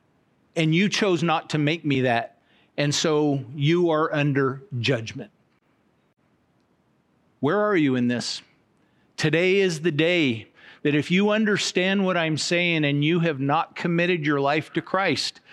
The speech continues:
today needs to be the time that you do it. You need to say, "God, please forgive me. I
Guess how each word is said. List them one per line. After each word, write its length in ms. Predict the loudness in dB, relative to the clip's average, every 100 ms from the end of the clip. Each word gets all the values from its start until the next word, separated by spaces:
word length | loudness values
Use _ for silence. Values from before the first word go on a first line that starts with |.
| -20 -20 -20 _ -8
today 640 | -2 2 2 2 0 -4
needs 360 | -2 -2 -2 -4
to 100 | -2
be 400 | -2 0 0 0
the 160 | 0 -2
time 560 | -2 0 0 0 -4 -4
that 180 | -4 -2
you 140 | -2
do 240 | 0 0
it. 220 | -2 -6 -20 _ _ _ _ _ _ -2
You 160 | 0
need 240 | 2 2 0
to 80 |
say, 520 | -2 0 2 2 -2 -6 -20 _ -4
"God, 420 | 0 0 0 -4 -10 -8
please 580 | 0 2 2 -2 -4 -10
forgive 460 | -4 -2 0 -2
me. 280 | -2 -4 -6 _ _ _ _ _ _ _ -4
I 580 | 0 2 2 0 -2